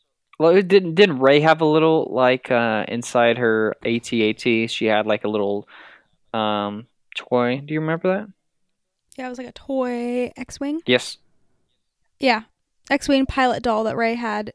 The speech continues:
Speaker 2: and then she grew up i-, idolizing. Um, the premise is that galactic kids like toys made out of their heroes. So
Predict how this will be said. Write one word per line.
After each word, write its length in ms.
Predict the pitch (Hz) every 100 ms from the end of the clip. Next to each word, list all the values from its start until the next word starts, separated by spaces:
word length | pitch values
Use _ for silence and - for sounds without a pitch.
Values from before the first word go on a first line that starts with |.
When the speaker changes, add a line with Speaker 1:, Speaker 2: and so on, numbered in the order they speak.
| _
Speaker 2:
and 120 | 220
then 80 | 220
she 180 | - 226
grew 140 | 208
up 100 | 196
i-, 180 | 202 202 -
idolizing. 680 | 202 - - - - - 240 _ - - - - _
Um, 360 | 269 269 269 262
the 80 | 254
premise 760 | - - 330 440 440 - - -
is 200 | 294 269
that 240 | 269 -
galactic 480 | 277 254 277 - 339
kids 380 | - 285 269 -
like 200 | 254 -
toys 460 | - - 240 247
made 140 | 247 240
out 120 | 226
of 60 | 226
their 140 | 220
heroes. 800 | - 330 330 165 104 - - - _ _ _ _ _ _ _ _ _ _ _ _
So 840 | - - - 262 240 240 233 233